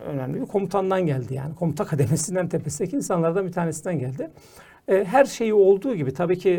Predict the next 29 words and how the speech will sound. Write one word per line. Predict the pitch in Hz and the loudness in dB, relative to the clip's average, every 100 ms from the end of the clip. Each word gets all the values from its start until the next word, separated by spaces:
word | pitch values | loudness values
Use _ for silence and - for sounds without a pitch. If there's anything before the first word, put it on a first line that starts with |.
| - | 0
e, | 160 | 0
Refah | 156 170 214 | 0 0 -2
Partisi'nin | - 175 175 - 160 180 | 0 -2 -2 -4 -2 0
de | 156 147 147 | 0 -2 -2
başkanlık | 147 - 175 226 185 | -4 0 0 0 -2
divanında | 135 135 143 185 311 | -2 -2 -2 -4 -2
bunu | 247 220 | 0 2
görüşüyorlardı. | 160 123 156 139 143 - | 2 -2 -4 -6 -6 -6
Refah | - 285 | -4 -4
Partisi | 285 151 - - | -4 -6 -6 -10
çok | - 185 | -10 -10
kapalı | - 170 175 185 | -8 0 2 2
bir | - | 0
partidir. | - 147 - 151 139 - | -4 -10 -10 -12 -10 -6
Yani | 147 151 | -6 -4
ilk | 151 151 - | -6 -10 -6
kez | 160 127 | -4 -2
ben | 139 | 0
orada | 139 123 139 143 - 196 | 0 0 -2 -2 -6 -4
grup | 147 143 | -4 -2
toplantısını, | 160 147 147 139 - 170 | -4 -4 -2 -2 -4 -4
perde | 160 143 139 | -2 -2 -2
arkasını, | 135 156 143 160 | -4 -4 -8 -6
başkanlık | 143 143 156 147 | -8 -6 -6 -6
divanı | 151 147 147 | -6 -4 -4
perde | 147 143 151 | -6 -4 -6
arkasını | 147 151 - 285 - - _ _ | -6 -10 -10 -10 -12 -20 _ _
alan | - 160 165 | 0 2 0
ilk, | - | -6